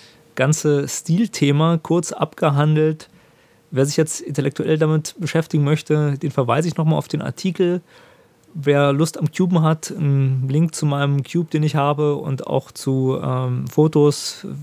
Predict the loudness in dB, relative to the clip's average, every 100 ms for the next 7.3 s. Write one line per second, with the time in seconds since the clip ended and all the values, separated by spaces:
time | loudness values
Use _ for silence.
0 | -16 0 2 2 0 2 2 4 2 -2
1 | -14 _ _ -20 -20 _ -2 0 0 0
2 | 0 0 0 2 2 0 -6 -2 0 0
3 | -2 -4 -8 -14 -12 -2 0 2 0 0
4 | -6 -2 -2 0 0 0 -2 -4 -6 -6
5 | -4 -2 -4 -6 _ _ _ _ -4 0
6 | 0 0 0 0 0 0 2 2 2 2
7 | 2 0